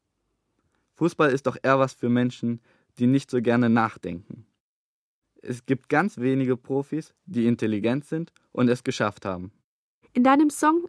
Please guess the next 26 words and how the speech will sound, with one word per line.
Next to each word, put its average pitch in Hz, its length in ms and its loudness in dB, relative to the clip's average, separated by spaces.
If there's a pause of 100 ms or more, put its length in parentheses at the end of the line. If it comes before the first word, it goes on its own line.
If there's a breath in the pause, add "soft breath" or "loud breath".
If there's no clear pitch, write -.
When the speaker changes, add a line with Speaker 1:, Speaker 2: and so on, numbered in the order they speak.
Speaker 2:
Ich - 140 -4
kann 294 180 4
das 302 180 0
alles 302 340 0
sehen, 233 320 2 (100)
gibst - 280 -4
du 240 60 -4
vor, 233 480 -2
in 277 100 0
die 277 140 0
Zukunft - 580 -2
schauen 208 300 -2
zu - 120 -8
können. 214 460 -6 (540 soft breath)
Hast - 240 0
du 262 40 2
denn 240 160 2
ein 233 180 2
Gespür 247 520 2
für 285 140 -6
den 233 180 0
richtigen 254 400 -2
Karriereschritt 233 880 -2
zur 233 220 0
richtigen 220 400 -4
Zeit? - 480 -6